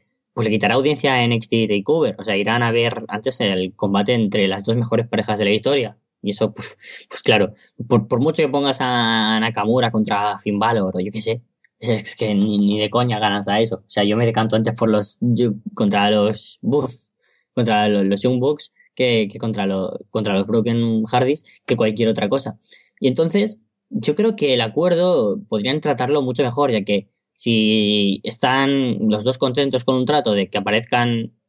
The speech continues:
los Young Bucks o los Briscoes o quien sea en T N A y en este programa especial, yo creo que podrían permitirse el lujo de dejar este combate para un One Night Only y que luego los, a lo mejor los Young Bucks también tengan solo un combate en, en, en T N A. Podrían benefici-, beneficiarse ambos, obviamente.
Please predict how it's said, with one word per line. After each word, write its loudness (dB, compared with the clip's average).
los 0
Young 2
Bucks 0
o 2
los -2
Briscoes -2
o -2
quien 0
sea 0
en 2
T 2
N 2
A 2
y 4
en 4
este -2
programa 2
especial, -2
yo 2
creo 0
que 2
podrían 0
permitirse 0
el 2
lujo 0
de 2
dejar 0
este 0
combate 0
para 0
un 2
One 2
Night -2
Only 2
y -4
que 2
luego 2
los, 0
a 0
lo 2
mejor 0
los 2
Young 2
Bucks 0
también 2
tengan 0
solo 0
un -2
combate 0
en, 0
en, -8
en -6
T 0
N 2
A. -4
Podrían 4
benefici-, -2
beneficiarse 0
ambos, 0
obviamente. -2